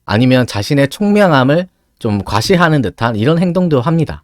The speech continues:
어, 예를 들어 태종 십삼 년에는 이런 기록이 있어요.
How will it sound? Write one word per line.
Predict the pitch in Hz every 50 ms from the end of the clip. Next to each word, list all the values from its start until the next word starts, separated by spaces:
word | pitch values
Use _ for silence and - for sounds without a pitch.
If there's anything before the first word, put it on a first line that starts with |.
| _ _
어, | - 98 95
예를 | 92 101 113 135 156 151
들어 | 143 143 135 120 107 95 -
태종 | - 180 160 175 175
십삼 | 156 - 180 - - 185 180
년에는 | 170 143 120 110 113 117 117 104
이런 | 98 113 143 160
기록이 | 135 - - 92 80 76
있어요. | 76 - - - 78 73